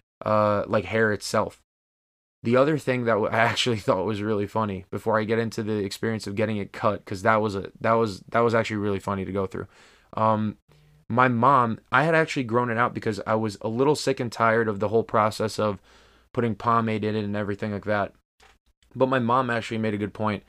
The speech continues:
um, when I had my hair really long. She was like, "You realize now that you have longer hair, it's not actually easier 'cause you just let it down. It's actually gonna be harder because you still, it requires more effort to look the same level of,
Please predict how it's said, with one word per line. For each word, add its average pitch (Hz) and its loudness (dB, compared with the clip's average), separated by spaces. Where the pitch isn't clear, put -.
um, 101 0
when 110 2
I 101 0
had 110 0
my 101 -2
hair 104 0
really 101 -2
long. 98 -2
She - -6
was 110 -4
like, 98 -2
"You 123 -2
realize 127 2
now 107 0
that 117 -4
you 110 0
have 98 -2
longer 104 -2
hair, 104 0
it's - -8
not 110 0
actually 107 -4
easier 113 2
'cause 101 -6
you 107 -2
just 104 -2
let 107 2
it 92 -2
down. 101 0
It's - -8
actually 113 -2
gonna 107 -4
be 107 -2
harder 110 4
because 98 -4
you 113 0
still, 135 2
it 123 0
requires 120 2
more 113 2
effort 107 -4
to - -4
look 110 0
the 101 -2
same 113 -4
level 104 0
of, 95 -4